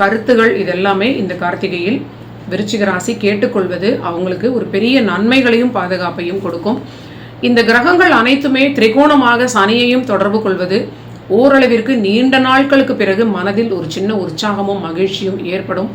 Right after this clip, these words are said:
ஒரு சில விஷயங்களை அப்படியே அக்செப்ட் பண்ணி கொள்ளக்கூடிய பக்குவமும் இந்த விருச்சிக ராசியினருக்கு ஏற்படும். அதே சமயம் ஆரோக்கியத்தில் அதிக அக்கறை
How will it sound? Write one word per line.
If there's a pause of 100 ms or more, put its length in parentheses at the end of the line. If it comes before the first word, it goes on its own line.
(720)
ஒரு
சில (120)
விஷயங்களை (220)
அப்படியே
அக்செப்ட்
பண்ணி
கொள்ளக்கூடிய (180)
பக்குவமும்
இந்த
விருச்சிக
ராசியினருக்கு (200)
ஏற்படும். (500)
அதே (120)
சமயம் (160)
ஆரோக்கியத்தில் (100)
அதிக (1160)
அக்கறை